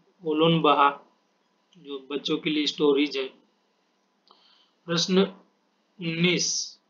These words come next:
Vanessa and her sister is authored by, निम्नलिखित में से Vanessa under her sister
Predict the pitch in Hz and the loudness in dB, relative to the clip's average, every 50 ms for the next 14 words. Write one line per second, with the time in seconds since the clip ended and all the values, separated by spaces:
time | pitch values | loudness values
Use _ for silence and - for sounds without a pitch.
0 | _ _ _ _ _ _ _ _ _ _ _ _ _ _ _ _ _ _ _ _ | _ _ _ _ _ _ _ _ _ _ _ _ _ _ _ _ _ _ _ _
1 | _ 170 139 131 131 151 170 170 165 170 170 170 170 170 175 180 180 180 - - | _ -20 -20 -12 -4 0 0 2 2 0 0 0 0 2 2 2 2 2 0 0
2 | 220 226 226 - - 214 185 185 180 170 165 175 170 170 - 175 156 - - - | 2 2 2 2 0 0 0 0 0 2 2 2 0 0 0 -2 -2 -2 -2 0
3 | 202 185 170 165 151 151 156 151 147 - 170 165 165 151 160 156 165 165 165 - | -2 0 0 0 0 2 2 2 0 0 -2 -2 0 2 2 2 0 0 -4 -10
4 | - 156 156 165 170 170 170 170 - 202 202 - 202 190 - - 208 185 160 147 | -16 -14 -12 -10 -10 -8 -8 -6 -6 -8 -8 -6 -6 -6 -6 -4 -4 -4 -2 -2
5 | 160 165 160 170 170 - - 202 202 196 - - 175 165 165 165 170 185 180 165 | -2 -2 -2 -2 -4 -4 -2 0 0 0 0 -2 -6 -8 -8 0 2 2 2 2
6 | 165 160 - - 160 - - - 180 | -2 -6 -6 -6 -6 -6 -6 -6 -6